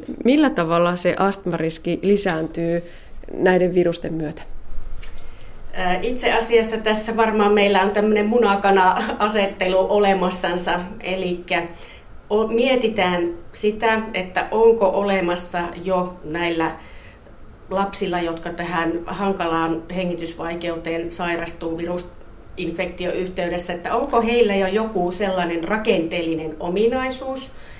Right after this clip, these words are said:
Speaker 2: minkä takia heille tämä hengitysvaikeus tulee, vai onko heillä jo kä-, käytännössä perimässä jo joku tällainen tekijä, joka siihen vaikuttaa, joku geeni mahdollisesti, e-,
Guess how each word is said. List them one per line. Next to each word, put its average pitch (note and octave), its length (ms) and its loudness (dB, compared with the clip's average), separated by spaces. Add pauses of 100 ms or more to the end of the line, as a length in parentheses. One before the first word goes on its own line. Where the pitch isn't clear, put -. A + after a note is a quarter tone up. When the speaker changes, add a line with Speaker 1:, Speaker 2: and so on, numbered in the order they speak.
(220)
Speaker 2:
minkä G#3 280 2
takia F#3 520 -2 (520)
heille F#3+ 340 0
tämä F#3 300 -2
hengitysvaikeus F3+ 960 -2
tulee, F3 560 -2
vai A#3+ 380 0
onko G#3+ 360 0
heillä G3 340 -2
jo F3+ 280 -2 (440)
kä-, G3+ 220 0
käytännössä G3 720 0 (140)
perimässä F3+ 640 -2
jo A#3 100 2
joku A3 520 2
tällainen G3 560 0
tekijä, F#3+ 500 0 (100)
joka F#3 480 -2
siihen F#3 420 -4
vaikuttaa, F3 920 -4 (380)
joku E3+ 480 -4
geeni G3 460 0
mahdollisesti, F#3+ 920 -4 (180)
e-, F3 280 -6